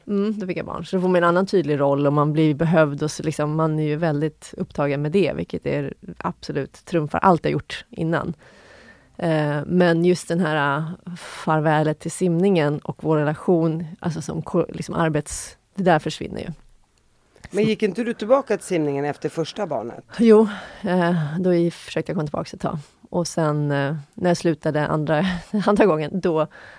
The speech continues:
Speaker 1: eh, fick jag barn.
Speaker 2: Hur, hur, jag menar, det är ändå fascinerande, för ni reser och hänger ihop i två, tre år innan det blir ihop. När, var och hur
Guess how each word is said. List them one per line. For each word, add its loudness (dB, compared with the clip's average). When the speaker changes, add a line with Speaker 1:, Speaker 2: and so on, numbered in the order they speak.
Speaker 1:
eh, -6
fick -8
jag -2
barn. -10
Speaker 2:
Hur, -4
hur, -2
jag 4
menar, 6
det 8
är 10
ändå 4
fascinerande, 2
för -2
ni 2
reser 2
och 2
hänger 2
ihop -4
i 0
två, -8
tre -8
år -4
innan -2
det -4
blir -2
ihop. -2
När, 6
var 6
och 4
hur 4